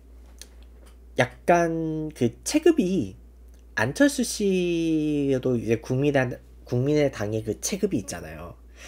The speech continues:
근데 안철수 씨의 그 국민의당은요, 어떻게 보면 거의 그거야. 그 중도 진영이잖아요.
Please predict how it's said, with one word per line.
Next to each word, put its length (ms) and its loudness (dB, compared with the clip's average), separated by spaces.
근데 220 2
안철수 460 -2
씨의 380 0
그 140 -4
국민의당은요, 920 -4
어떻게 360 4
보면 380 -2
거의 300 4
그거야. 580 2
그 300 0
중도 400 4
진영이잖아요. 920 -2